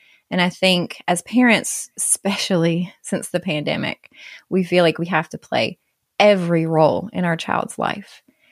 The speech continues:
And that's just not the case. I mean, in fact, when it comes to, you know, you think nature versus nurture. Nurture, we, what do you think? Parent. What is nurture? It's parenting.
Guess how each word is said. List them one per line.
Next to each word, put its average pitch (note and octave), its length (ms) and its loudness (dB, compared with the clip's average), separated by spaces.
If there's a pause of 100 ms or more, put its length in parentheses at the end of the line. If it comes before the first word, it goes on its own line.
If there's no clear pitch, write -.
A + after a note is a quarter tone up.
(120)
And G#3 120 2
that's - 200 -2
just - 240 -2
not F3+ 160 -4
the - 80 -6
case. - 480 -6 (520)
I F#3 60 2
mean, F3 200 2
in F#3+ 160 0
fact, G3+ 500 0 (380)
when F#3+ 200 -2
it - 100 -2
comes F#3 420 0
to, - 120 -2
you F#3 100 -4
know, F3 60 0
you E3 60 -2
think E3 200 -8
nature E3 340 -2
versus E3+ 380 -8
nurture. E3+ 460 -8 (960)
Nurture, G3 680 2 (220)
we, A3+ 180 0
what A#3 160 2
do A#3+ 60 2
you A3 140 2
think? G#3+ 300 -2
Parent. F#3+ 580 -2 (320)
What F#3+ 160 0
is G3+ 100 2
nurture? G3 480 0
It's - 280 -6
parenting. - 640 -4